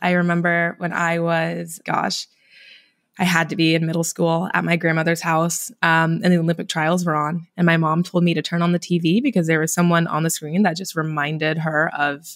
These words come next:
of me. Um, she had these long legs and she was just absolutely crushing it with grace and poise. And at the time, I thought nothing about it. I said, "That is great for her." And my mom was like, "You could be an Olympian one day." And I'm like,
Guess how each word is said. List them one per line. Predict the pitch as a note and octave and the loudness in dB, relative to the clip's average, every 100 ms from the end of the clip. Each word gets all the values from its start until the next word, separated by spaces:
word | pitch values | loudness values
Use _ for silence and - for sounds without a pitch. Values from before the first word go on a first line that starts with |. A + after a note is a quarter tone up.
| _ _ _ - | _ _ _ -6
of | D3+ D#3+ | -6 -4
me. | D3+ G#3 - _ _ - | 0 0 -2 _ _ -2
Um, | D#3+ D#3+ | 0 0
she | F3+ | 0
had | E3 | -2
these | D#3 D#3+ | -2 -4
long | D#3+ D#3+ D#3+ E3+ | -2 0 2 2
legs | E3+ E3+ E3+ F3+ F#3 | 2 4 4 2 -2
and | E3+ E3 | -4 -4
she | - E3+ | -2 -2
was | D#3+ - | -4 -6
just | - - | -10 -6
absolutely | E3+ E3+ F3 - | -2 -2 -4 -8
crushing | - - A3 G#3 G#3+ | -6 0 0 4 4
it | G#3 G#3 - | 6 4 0
with | F3 - | -4 -2
grace | G#3+ A3 G#3 G3+ - | 2 4 4 2 -4
and | F3+ | -4
poise. | A3+ G#3+ G3+ G3+ - - - - - - | 2 2 2 0 -6 -20 -18 -16 -12 -2
And | F#3+ | -2
at | F3+ | -2
the | |
time, | E3+ G#3+ A3 G#3+ | -2 0 2 2
I | F3+ | 0
thought | E3 D#3 D#3 | -2 -4 -2
nothing | D#3+ F3 F#3+ G3+ G#3 | 0 0 0 0 2
about | G3 G3+ | 2 2
it. | A3+ - _ _ _ F3 | 0 -2 _ _ _ -4
I | |
said, | E3+ E3 | -2 0
"That | F3 F#3 | 0 0
is | E3+ E3 | 0 -4
great | D#3+ F3 F3 F3 | 0 2 2 4
for | - | 4
her." | F#3 F#3 A#3+ - - - - | 6 6 6 0 -14 -18 -4
And | F#3 | 2
my | F#3 | 4
mom | F3+ F#3 | 6 4
was | F3+ | 4
like, | F3+ F3 | 2 0
"You | F3+ F3 A3 | 2 2 2
could | A#3 | 2
be | A3 | 2
an | G#3 | 4
Olympian | G3 G3 G#3+ G#3+ | 4 4 2 4
one | G#3+ | 4
day." | A3 A3 A#3 - | 4 4 2 0
And | F3 | 0
I'm | F3 | 0
like, | E3+ F#3 | -2 0